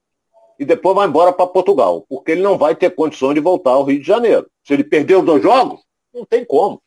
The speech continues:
Eu, se eu fosse ele, levava até camuflada já uma malazinha, é, caso ele tropece amanhã diante do Bragantino, porque não vai ter como.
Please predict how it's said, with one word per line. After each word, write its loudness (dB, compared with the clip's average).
Eu, -6
se -2
eu 4
fosse 0
ele, 2
levava 2
até 0
camuflada -2
já 0
uma 4
malazinha, -2
é, -2
caso -2
ele -2
tropece -2
amanhã 0
diante -4
do -14
Bragantino, -4
porque 0
não 0
vai 2
ter 0
como. 0